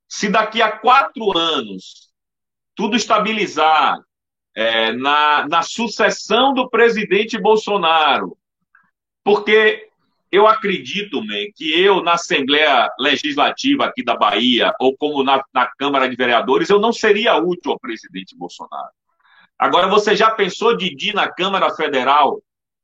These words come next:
batendo de frente com todos aqueles filhos da puta, chamando filho da puta de filho da puta?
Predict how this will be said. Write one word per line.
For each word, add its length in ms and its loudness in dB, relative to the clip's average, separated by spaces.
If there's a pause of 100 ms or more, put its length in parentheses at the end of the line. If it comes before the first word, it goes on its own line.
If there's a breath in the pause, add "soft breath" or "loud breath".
batendo 460 0
de 120 -4
frente 440 -6
com 240 -12
todos 340 2
aqueles 520 0
filhos 280 -4
da 160 2
puta, 400 -6
chamando 480 0
filho 280 -2
da 160 2
puta 340 -6
de 100 -6
filho 280 -4
da 140 2
puta? 520 -6